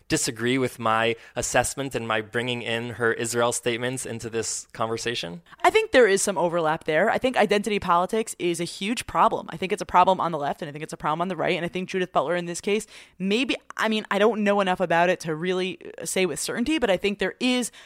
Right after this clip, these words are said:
Speaker 2: a, a, there is a place in which the left, you know, I <laughs> say that globally, obviously, even though it's more complicated than that, but I think in general, the left has decided that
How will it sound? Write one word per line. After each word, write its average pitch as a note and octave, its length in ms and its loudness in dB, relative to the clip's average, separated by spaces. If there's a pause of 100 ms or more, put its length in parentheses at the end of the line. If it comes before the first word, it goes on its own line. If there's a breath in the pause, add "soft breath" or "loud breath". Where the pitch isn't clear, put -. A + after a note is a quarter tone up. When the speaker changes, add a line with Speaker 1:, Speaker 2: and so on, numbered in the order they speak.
(140 loud breath)
Speaker 2:
a, F#3+ 160 6 (220)
a, F3+ 140 2 (260)
there G3+ 120 0
is A#3+ 120 2
a D#4 60 2
place - 340 -4
in G3 140 -8
which F3+ 240 -4 (420)
the G3 200 6
left, F#3+ 600 -2
you F3 120 -8
know, D#3+ 80 -4
I D3+ 180 -6
<laughs> F3+ 60 -10
say - 240 2
that G3+ 160 4
globally, E3+ 420 0
obviously, E3 400 0
even D#3 140 -4
though D#3 80 -4
it's D3+ 160 -8
more E3+ 160 0
complicated F3 400 -2
than G#3 80 0
that, C4+ 120 6
but F#3 120 2
I - 20 2
think F#3+ 220 -4
in F3+ 100 -4
general, G#3 340 6
the E3+ 140 0
left D#3 260 0 (260 loud breath)
has G3+ 300 6
decided F3+ 600 2
that E3+ 240 2